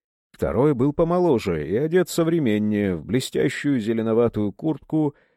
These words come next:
со множеством молний и кармашков, в джинсы и зимние ботинки с пряжками в виде паучков. На голове плоская кепка с меховым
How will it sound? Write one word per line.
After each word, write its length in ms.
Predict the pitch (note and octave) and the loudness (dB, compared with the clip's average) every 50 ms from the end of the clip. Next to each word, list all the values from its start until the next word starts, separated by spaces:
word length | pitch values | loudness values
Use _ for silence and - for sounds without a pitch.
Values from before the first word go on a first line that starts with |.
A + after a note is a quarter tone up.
| _ _ _ - | _ _ _ -14
со 160 | - - - | -6 -4 -2
множеством 580 | C#3+ C3 C3+ C3 A#2 C3+ B2 - - C3+ C3+ B2+ | 0 2 2 2 0 0 -4 0 0 2 2 4
молний 480 | G#2+ G#2 B2 C#3 C#3+ C#3 C#3+ D3+ D3+ | 4 2 4 4 2 2 2 2 2
и 280 | - - C#3+ C#3+ C#3+ C3+ | 0 2 2 2 2 2
кармашков, 800 | - B2 A2+ G#2+ F#2 E2+ E2 E2 D#2+ - - - F2 E2 - - _ _ _ _ _ _ - | 2 2 0 2 0 0 0 -2 -2 -4 -4 -6 -8 -8 -8 -12 _ _ _ _ _ _ -12
в 220 | - D#2+ D#2 D2 | -10 -8 -8 -8
джинсы 640 | D2 - A#2+ D#3 F3+ F#3+ F#3+ - - - - G#3 G3+ | -6 -2 0 2 4 2 2 0 -2 -4 -2 -2 -2
и 320 | - - E3+ E3+ E3 E3 D3+ | -2 -2 -2 0 0 0 -2
зимние 520 | A#2 G2+ A#2+ E3+ D#3+ D3+ C#3+ C#3 C3+ B2 | -2 -2 0 0 2 2 4 4 4 4
ботинки 640 | G#2 A2+ G#2 - - E3+ F3+ F#3 F3 - F#3 F#3 | 4 2 2 2 0 -4 -2 -2 -2 0 0 0
с 140 | E3 - - | 0 -2 -4
пряжками 640 | - - A2 B2 C3+ C3 - - D#3 D3 D3+ D3+ D3 | -4 0 2 2 2 0 0 0 0 2 2 2 2
в 60 | A2+ F2+ | 0 -2
виде 460 | D#2 C#2+ D2 G#2 A#2+ A2+ G#2+ A#2+ A#2 | -4 -4 -2 0 0 0 0 -2 -2
паучков. 840 | - A#2 A2 A2 A2+ A2 - - - F2 D2+ C#2+ - - - - _ _ _ _ _ _ _ _ _ _ _ _ _ - | 2 2 2 2 2 -2 -4 -6 -6 -4 -4 -4 -4 -8 -12 -20 _ _ _ _ _ _ _ _ _ _ _ _ _ -18
На 200 | - - D2 C#2+ | -12 -10 -8 -6
голове 420 | C#2 D2+ F#2+ G#2+ A#2+ C#3+ E3+ F3 - | -4 -2 0 0 2 2 2 2 0
плоская 540 | - G2+ C3+ D3+ - - - A#2+ G#2+ G2+ | 0 -2 -2 -2 -2 0 0 2 2 2
кепка 500 | - - E3 F3 - - - F3+ F3+ E3+ | 2 0 -2 -2 -2 -2 0 2 2 2
с 120 | D#3+ - - | 2 0 0
меховым 520 | D#3 C#3+ - B2+ A2 G#2 A2 A2 A2+ G2+ | -2 0 2 2 2 2 2 0 -2 -2